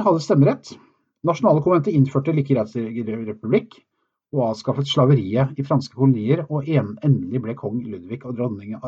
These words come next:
Marie Antoinette skjebne avgjort. De ble dømt for forræderi og måtte begge legge sitt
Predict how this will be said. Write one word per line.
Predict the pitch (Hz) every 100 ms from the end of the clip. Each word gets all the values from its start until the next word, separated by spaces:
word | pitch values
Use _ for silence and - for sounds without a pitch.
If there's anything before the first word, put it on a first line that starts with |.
| 110
Marie | 127 110
Antoinette | 95 131 151 - - -
skjebne | - 175 95 110 139
avgjort. | 110 87 87 - - - _ _ _ _ _ _ _ _ _ _
De | 120
ble | 123 143
dømt | 226 269 -
for | 151 139
forræderi | 156 139 151 208 269
og | 196 180
måtte | 143
begge | 151 143 143 151
legge | 160 131 110
sitt | 139